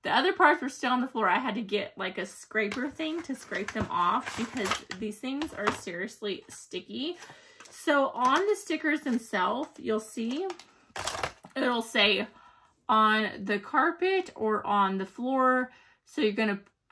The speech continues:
take each side off, and then you're going to stick the floor part onto the floor, the carpet part onto the carpet. Um,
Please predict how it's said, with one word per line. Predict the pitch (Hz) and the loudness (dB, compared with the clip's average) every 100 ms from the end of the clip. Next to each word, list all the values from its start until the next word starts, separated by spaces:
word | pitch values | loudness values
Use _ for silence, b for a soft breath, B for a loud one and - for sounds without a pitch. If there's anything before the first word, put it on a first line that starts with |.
| _ | _
take | - 254 262 254 - - - _ | -6 0 0 -2 -10 -16 -20 _
each | 247 285 | -6 -6
side | - - 220 180 | -4 2 4 4
off, | 170 185 349 - - _ _ _ _ | 4 4 2 0 -20 _ _ _ _
and | - 208 | -2 0
then | 208 | 2
you're | 196 | 0
going | 202 196 202 | 2 2 0
to | - 220 | -2 -6
stick | 196 - 208 202 - | -8 -2 -2 -2 -8
the | 208 202 | -8 -8
floor | - 240 262 | -4 0 0
part | 269 - 294 294 - | 0 2 4 4 -2
onto | 208 214 - 208 | -4 -4 -4 -6
the | 190 | -6
floor, | 202 269 277 277 269 269 B B B - | -10 -6 -4 -2 -2 -4 B B B -10
the | |
carpet | 202 - 214 214 226 214 | -8 -6 -4 -2 -4 -6
part | - 208 202 | -4 -2 -2
onto | 196 185 208 | -6 -8 -6
the | 185 165 | -8 -8
carpet. | - 208 202 247 262 - B B B - | -10 -12 -6 -6 -6 -8 B B B 0
Um, | 220 202 185 190 190 | 2 2 -2 -6 -8